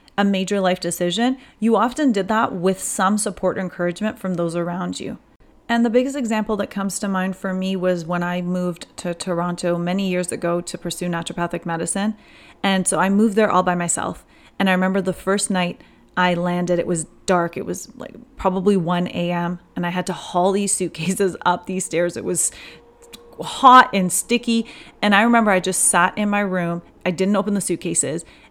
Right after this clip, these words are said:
and I just cried. And I thought, "I'm moving back tomorrow. I'm not staying here. This just feels so wrong," 'cause I just felt so out of my comfort zone and out of my element. But slowly, day by day, with encouragement from my family, I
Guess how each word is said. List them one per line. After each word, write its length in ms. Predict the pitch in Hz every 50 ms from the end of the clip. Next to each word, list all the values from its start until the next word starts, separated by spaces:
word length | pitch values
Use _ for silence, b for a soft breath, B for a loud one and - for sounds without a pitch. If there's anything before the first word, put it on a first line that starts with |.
| B
and 120 | - 185 180
I 80 | 180
just 180 | 170 175 - -
cried. 320 | - - 190 165 165 170
And 100 | 170 170
I 80 | 170 170
thought, 300 | - - 175 175 175 -
"I'm 140 | - 180 180
moving 240 | 180 175 160 180 170
back 160 | 165 151 -
tomorrow. 320 | - - 175 170 165 180 -
I'm 100 | 175 170
not 220 | 170 180 - -
staying 240 | - - 175 170 170
here. 240 | 165 170 175 170 170
This 200 | 156 170 160 -
just 240 | - 170 165 - - _ _ -
feels 280 | - 196 196 185 180 -
so 480 | - - - - 208 214 240 240 254
wrong," 300 | 233 214 208 185 185 185
'cause 140 | 170 175 -
I 60 | 180
just 180 | 160 185 - -
felt 320 | - 185 190 - - -
so 500 | - - - - 180 170 190 202 226 226 B B B B B B -
out 140 | 196 190
of 120 | 196 190 170
my 140 | 190 180 175
comfort 420 | - - 180 165 - 180 165 -
zone 220 | 180 180 180 180
and 100 | 175 170
out 140 | 170 165 165
of 80 | 170 160
my 120 | 175 175
element. 380 | 170 175 180 190 220 254 285 - B B B B B B B B
But 160 | 220 220 -
slowly, 920 | - - - - - 220 220 226 226 233 240 247 247 254 233 214 185 170
day 320 | 156 151 - 185 185 185 196
by 240 | 180 185 180 185 180
day, 320 | 156 - 180 175 170 170
with 180 | 170 180 175 -
encouragement 640 | 190 180 - - - 196 196 196 190 202 202 -
from 180 | - - 202 196
my 140 | 190 185 180
family, 580 | - - 185 180 180 180 175 175 175 180 - B B B B B B B B B B - -
I 440 | 196 190 190 185 180 180 185 -